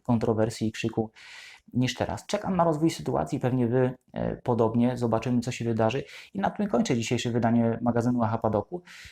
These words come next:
Tak na nie gorąco, ale ciepło chciałem skomentować tą sytuację dotyczącą tych najważniejszych wydarzeń. A co do reszty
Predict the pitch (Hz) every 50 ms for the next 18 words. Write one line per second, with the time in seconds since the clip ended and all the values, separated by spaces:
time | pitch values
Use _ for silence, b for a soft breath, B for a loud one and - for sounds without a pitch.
0 | B B _ - - - 180 170 165 151 - - - - _ _ _ _ _ _
1 | - 175 196 185 170 175 190 196 196 - - 160 147 147 139 139 - 190 180 -
2 | - 120 113 110 110 - - 135 131 139 - - 131 127 123 123 143 131 123 -
3 | - 127 120 - 135 - 117 120 120 - 120 117 110 - - 131 120 - 131 123
4 | - 131 117 120 127 123 123 120 113 113 120 139 147 - - 131 110 113 113 107
5 | 101 104 120 160 180 B B B B B B - 175 - 220 208 185 170 131 117
6 | 98 95 - - - 160 196 254 269